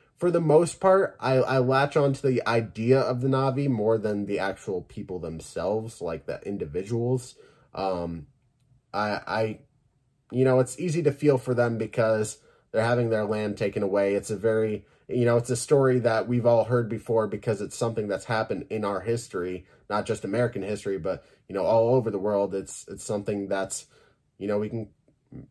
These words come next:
you know, most, a lot of places can re-, relate to is having, having things stolen from other people. Um, so, yeah, I mean, it's, it's a human story,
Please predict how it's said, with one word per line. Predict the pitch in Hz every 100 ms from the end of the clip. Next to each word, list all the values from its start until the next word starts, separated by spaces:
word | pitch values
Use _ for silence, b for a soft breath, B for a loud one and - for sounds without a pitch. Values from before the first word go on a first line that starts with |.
| _
you | 101
know, | 104 110 113
most, | 107 120 127 -
a | -
lot | 123 156 185
of | -
places | 135 - 95 85 - -
can | 110
re-, | 107 101 -
relate | 113 117 120
to | 120 98
is | 85
having, | 101 98 101 98 101 b b -
having | 104 104
things | - 104 98
stolen | - 110 107 90
from | 82 95 90
other | 87
people. | 82 98 82 80 - b b b -
Um, | 82 76 64 60 _ -
so, | - 90 82 80 - _ _ _ -
yeah, | 147 123
I | 101
mean, | 107 113 113 110 _ _
it's, | 104 113 - - -
it's | 101 104 113
a |
human | 113 123 127 123
story, | - 131 135 98